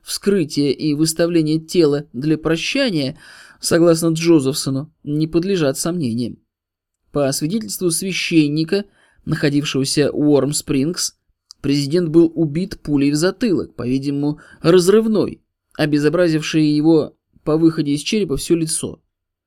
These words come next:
Жена президента Элеонора Рузвельт объясняла отмену выставления тела тем, что это якобы не было в обычае семьи Рузвельтов, не говоря о том, что президент страны не подлежит семейным обычаям, это не соответствует действительности.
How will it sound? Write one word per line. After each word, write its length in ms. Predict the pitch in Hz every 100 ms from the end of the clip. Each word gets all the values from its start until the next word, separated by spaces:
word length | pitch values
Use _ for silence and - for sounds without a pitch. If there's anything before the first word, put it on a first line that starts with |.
| _ _ _ _ -
Жена 300 | 160 208 240
президента 580 | 165 165 147 160 151 156
Элеонора 640 | - 156 156 156 151 147
Рузвельт 420 | 156 151 143 147
объясняла 880 | - 160 156 185 - 185 160 139 139
отмену 420 | 127 151 139 123
выставления 680 | 139 143 156 151 147 135 131
тела 300 | - 135 127
тем, 200 | - 233
что 280 | 220 175 170
это 160 | 190
якобы 440 | 208 190 185 185 190
не 220 | 190 190
было 260 | 185 196 202
в 60 |
обычае 480 | 226 180 147 - 170
семьи 320 | - 143 147
Рузвельтов, 720 | 151 202 196 123 98 - - _ _ _ - _
не 180 | - 156
говоря 360 | 151 143 139 135
о 40 |
том, 200 | 131 202
что 240 | - 131
президент 500 | 127 127 135 139 170
страны 540 | 156 147 143 170 165 _
не 160 | 160 190
подлежит 720 | 202 185 190 208 233 240 - _
семейным 580 | - - 156 147 135 139
обычаям, 460 | 143 139 117 - - -
это 180 | - 147
не 120 | 151
соответствует 640 | 160 160 160 165 156 160 160
действительности. 840 | 196 202 - - - - - -